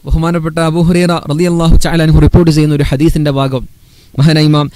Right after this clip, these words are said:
മുസ്ലിം റഹ്മത്തുള്ളാഹി തങ്ങൾ ഉദ്ധരിക്കുന്നുണ്ട്. ഖസ്സ റസൂലുള്ളാഹി സ്വല്ലല്ലാഹു അലൈഹി വസല്ലം അലാ ഉമ്മത്തിഹി ഖിസ്വത റജുലിൻ, നബി തിരുമേനി സ്വല്ലല്ലാഹു അലൈഹി വസല്ലമ തങ്ങൾ ഒരു ചെറുപ്പക്കാരൻ്റെ കഥ ഈ ഉമ്മത്തിന് പറഞ്ഞു കൊടുക്കുന്നുണ്ട്.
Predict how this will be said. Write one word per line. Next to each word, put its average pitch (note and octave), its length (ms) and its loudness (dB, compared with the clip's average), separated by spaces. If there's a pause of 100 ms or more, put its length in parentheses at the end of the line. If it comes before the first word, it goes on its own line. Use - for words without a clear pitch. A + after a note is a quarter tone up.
(140)
മുസ്ലിം F3 300 0
റഹ്മത്തുള്ളാഹി D3+ 580 4
തങ്ങൾ C#3+ 320 -2
ഉദ്ധരിക്കുന്നുണ്ട്. B2+ 640 0 (1700)
ഖസ്സ - 220 -2
റസൂലുള്ളാഹി F3 1160 4 (120)
സ്വല്ലല്ലാഹു F#3 880 2
അലൈഹി F3+ 340 0
വസല്ലം F3 420 2
അലാ F3 240 4 (120)
ഉമ്മത്തിഹി F3+ 640 4
ഖിസ്വത F3 420 -2
റജുലിൻ, F3 420 2 (140)
നബി C#3 160 -6
തിരുമേനി F3 400 -8
സ്വല്ലല്ലാഹു F#3 560 -4
അലൈഹി F#3 220 0
വസല്ലമ F#3 380 0
തങ്ങൾ F3+ 300 4 (720)
ഒരു D#3 160 2
ചെറുപ്പക്കാരൻ്റെ F#3 760 2
കഥ F3 200 0 (280)
ഈ F3 100 -2
ഉമ്മത്തിന് F3+ 400 0
പറഞ്ഞു E3+ 240 2
കൊടുക്കുന്നുണ്ട്. D#3 540 4